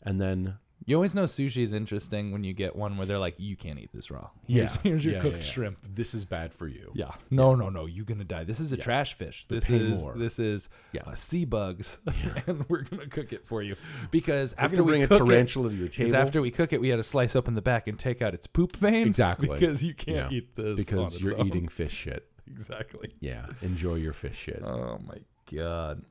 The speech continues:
Speaker 2: So yeah, Firefest was a, an interesting, uh,
Speaker 1: You know, I knew all this was gonna happen, and I can tell you, obviously, twenty twenty hindsight, and of
Speaker 2: Go
Speaker 1: course,
Speaker 2: on.
Speaker 1: no one's gonna believe me, but here's how I knew.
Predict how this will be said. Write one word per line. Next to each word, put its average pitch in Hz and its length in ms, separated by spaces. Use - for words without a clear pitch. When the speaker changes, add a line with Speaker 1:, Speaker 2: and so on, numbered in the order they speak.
Speaker 2:
So - 140
yeah, 139 300
Firefest 120 680
was 110 240
a, 101 400
an 92 220
interesting, 120 920
uh, 95 400
Speaker 1:
You 127 100
know, 175 120
I 180 80
knew 185 200
all 165 140
this 113 180
was 87 140
gonna 85 160
happen, 76 340
and 67 100
I 76 60
can 85 160
tell 87 220
you, 85 100
obviously, 92 460
twenty 80 240
twenty 78 240
hindsight, 78 440
and 92 80
of - 80
Speaker 2:
Go 107 100
Speaker 1:
course, 101 180
Speaker 2:
on. 101 60
Speaker 1:
no 98 60
one's 92 140
gonna 85 140
believe 73 340
me, 65 140
but 69 180
here's 127 320
how 107 240
I 82 120
knew. 80 560